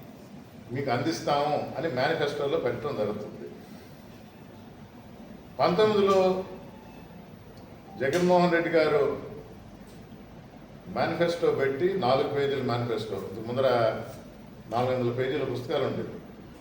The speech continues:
నాలుగు పేజీల మేనిఫెస్టో పెట్టి, "మీరు మీ అందరి దగ్గర ఉంటుంది, కావాలంటే నేను సప్లై చేస్తా, ఇస్తా, దానిలో ఏది చేయలేదో చెప్పండి."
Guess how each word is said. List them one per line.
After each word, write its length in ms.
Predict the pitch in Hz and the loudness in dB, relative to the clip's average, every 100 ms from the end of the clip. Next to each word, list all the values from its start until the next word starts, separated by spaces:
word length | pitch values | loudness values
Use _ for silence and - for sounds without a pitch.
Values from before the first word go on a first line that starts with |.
| - - - - - - - - 101 | -16 -14 -14 -14 -16 -16 -16 -14 -4
నాలుగు 320 | 113 156 175 | 4 6 6
పేజీల 420 | 165 170 160 165 | 4 4 6 4
మేనిఫెస్టో 580 | 147 135 139 139 - 131 | 4 0 0 -2 -2 -2
పెట్టి, 540 | 110 104 - - - - - - - - - - - - - - - - - - - - - - - - - - | 0 -2 -2 -6 -6 -10 -14 -18 -20 -20 -20 -20 -20 -20 -20 -20 -18 -18 -18 -18 -18 -18 -18 -18 -18 -18 -18 -12
"మీరు 520 | 131 165 160 143 - - | 0 2 4 4 2 -2
మీ 80 | 123 | 0
అందరి 240 | 139 180 | 2 4
దగ్గర 240 | 180 175 170 | 6 6 6
ఉంటుంది, 340 | 165 165 170 | 4 2 2
కావాలంటే 500 | 165 160 160 160 151 | 6 6 6 0 -2
నేను 160 | 139 135 | -2 0
సప్లై 300 | 135 156 151 | 0 2 2
చేస్తా, 340 | 127 127 131 | 2 2 0
ఇస్తా, 500 | 120 120 113 - - - - - - - - - - - - - | -2 -2 0 0 -4 -10 -16 -18 -20 -20 -20 -20 -18 -18 -18 -6
దానిలో 340 | - 147 175 175 | 4 6 8 6
ఏది 440 | 139 165 202 - | 6 10 10 10
చేయలేదో 460 | - 190 196 190 196 | 10 10 10 10 8
చెప్పండి." 480 | - - 131 - | 6 4 2 0